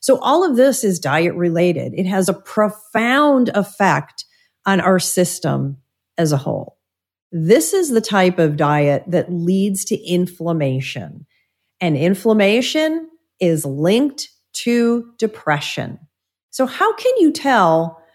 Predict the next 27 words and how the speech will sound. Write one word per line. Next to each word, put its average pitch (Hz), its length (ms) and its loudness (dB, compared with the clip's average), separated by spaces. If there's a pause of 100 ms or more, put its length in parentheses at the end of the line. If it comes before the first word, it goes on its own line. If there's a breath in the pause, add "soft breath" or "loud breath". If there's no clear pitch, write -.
(240 soft breath)
that 220 100 0
you 277 160 2
might 269 200 0
have 214 260 0
some 196 180 0
inflammation, 165 800 -2
you 160 80 -2
know, 139 160 -2
that 135 320 -10
something's 262 300 0
going 220 340 2
on 147 520 0 (260 loud breath)
outside 208 840 2
of, 180 300 2
like, 165 200 0
getting 165 260 0
your 147 100 -2
blood 139 360 -6
tested? - 440 -14 (440)
Well, 349 400 0
loss 170 400 2
of 160 80 0
appetite, 160 600 -2 (280)
changes 214 500 2
in 165 120 -2
sleep 147 420 -6
patterns, 147 640 -8